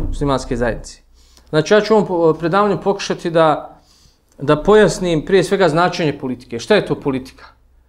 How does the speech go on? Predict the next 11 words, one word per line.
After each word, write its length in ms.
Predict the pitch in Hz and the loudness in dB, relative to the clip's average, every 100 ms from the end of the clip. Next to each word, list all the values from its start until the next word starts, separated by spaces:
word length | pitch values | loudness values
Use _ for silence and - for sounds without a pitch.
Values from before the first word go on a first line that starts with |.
| _ _ _ _ - | _ _ _ _ -2
Mi 220 | 185 202 | 2 4
razumijemo 460 | 165 165 170 220 190 | 4 4 4 2 4
nekada 280 | 202 196 165 | 2 2 2
politiku 400 | - 202 - 180 | 4 4 2 2
da 80 | |
je 120 | 175 160 | 2 2
to 140 | 175 | 0
samo 300 | 160 208 185 | 0 0 0
borba 380 | 147 190 165 170 | 0 0 0 -2
za 100 | 143 | 0
vlast, 720 | 143 175 170 143 - - | 2 4 4 2 -4 -18